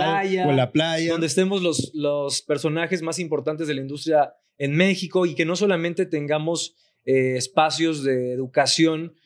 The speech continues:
Speaker 1: y de comp-, y de compartir información de la industria, sino donde también tengamos experiencias gastronómicas, por ejemplo. Eh, yo les decía, "Ah, me imagino, sí, que una noche tengamos un ronqueo de un atún".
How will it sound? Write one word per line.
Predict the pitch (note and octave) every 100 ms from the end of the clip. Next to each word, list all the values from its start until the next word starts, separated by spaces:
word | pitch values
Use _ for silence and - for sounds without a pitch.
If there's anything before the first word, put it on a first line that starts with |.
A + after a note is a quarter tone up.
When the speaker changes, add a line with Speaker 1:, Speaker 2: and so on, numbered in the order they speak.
| _
Speaker 1:
y | D3
de | D3
comp-, | C3 C3+ D3
y | C3+
de | B2+ C3 C3
compartir | B2+ C3+ C3+ C3 D3+ D3+ D3
información | D#3+ D3+ D3+ C3 C3 D3+ D3+
de | D#3
la | C#3+
industria, | C#3 D3+ G3+ G3 F3 D#3 B3+ - _ _
sino | - A3 G#3
donde | G3 F#3+
también | F#3+ F3 G#3
tengamos | A3+ A3 A3+ F#3
experiencias | - D3+ D3+ E3 F3+ - F#3 F3+ - _ _
gastronómicas, | D#3+ D#3+ D#3+ D#3 F#3 G#3 F#3+ D#3+ C3
por | C3+
ejemplo. | B2+ E3 E3+ D3 D#3+ D#3 D#3+ - _ -
Eh, | C3+ C3+ C3+ C3 B2+ C3 _ _ _
yo | D3+
les | D3+
decía, | C#3+ E3 G3+ A#3+
"Ah, | A3
me |
imagino, | F#3+ E3 F3+ A3
sí, | F#3+ G#3+ G3+
que | G#3
una | G3+
noche | F#3+ F#3+
tengamos | F3 E3+ F#3 F#3
un | G3
ronqueo | G3 F3 G3 G3 G3+
de | F#3+
un | F#3+
atún". | E3+ G3+ G#3 G3+